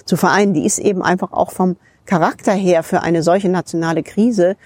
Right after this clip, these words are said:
und von der Art und Weise, wie sie Politik betreibt,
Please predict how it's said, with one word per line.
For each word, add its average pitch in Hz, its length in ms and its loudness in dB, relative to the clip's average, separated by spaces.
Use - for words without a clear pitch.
und 175 100 -2
von 175 140 2
der 175 160 0
Art 196 260 0
und 180 140 -2
Weise, 190 320 2
wie 196 80 2
sie 165 120 2
Politik 175 540 -4
betreibt, - 400 -2